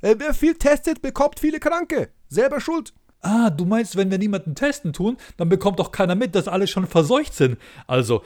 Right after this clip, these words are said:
Speaker 2: außer uns halt. <laughs> Genial.
Speaker 1: Ja? Warte.
Speaker 2: Was geht? Booty Call? Braucht Bunny harte Liebe?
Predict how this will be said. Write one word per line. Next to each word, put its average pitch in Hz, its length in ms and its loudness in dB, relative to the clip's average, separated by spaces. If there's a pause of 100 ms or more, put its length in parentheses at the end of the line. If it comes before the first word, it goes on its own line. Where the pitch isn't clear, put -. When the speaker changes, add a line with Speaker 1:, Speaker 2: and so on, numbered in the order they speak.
(140)
Speaker 2:
außer 147 320 0
uns 190 320 0
halt. 131 240 0 (220)
<laughs> - 100 -12 (160)
Genial. 127 720 2 (160)
Speaker 1:
Ja? 190 320 -2 (1500)
Warte. 147 300 -4 (1160)
Speaker 2:
Was 110 200 -6
geht? 165 220 -6 (160)
Booty 143 300 -2
Call? 185 320 0
Braucht 123 400 0
Bunny 147 260 0
harte 151 280 -4
Liebe? 156 320 -2